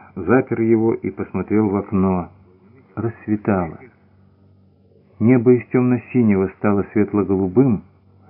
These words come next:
Солнца еще не было видно, но по огненно-розовым пятнам,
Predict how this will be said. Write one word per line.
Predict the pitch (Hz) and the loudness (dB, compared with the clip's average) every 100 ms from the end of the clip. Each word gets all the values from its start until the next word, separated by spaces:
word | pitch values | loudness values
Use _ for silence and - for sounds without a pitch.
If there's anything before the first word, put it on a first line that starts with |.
| - - - - | -20 -20 -14 2
Солнца | 156 156 160 | 4 4 2
еще | 156 175 | 4 4
не | 180 185 | 6 6
было | 113 110 | 4 4
видно, | 107 101 107 | 4 6 6
но | 110 | 4
по | 107 117 120 | 4 0 2
огненно-розовым | 127 120 110 110 113 117 104 107 107 | 2 4 4 2 4 2 4 4 4
пятнам, | 104 127 139 107 87 | 4 2 2 0 -2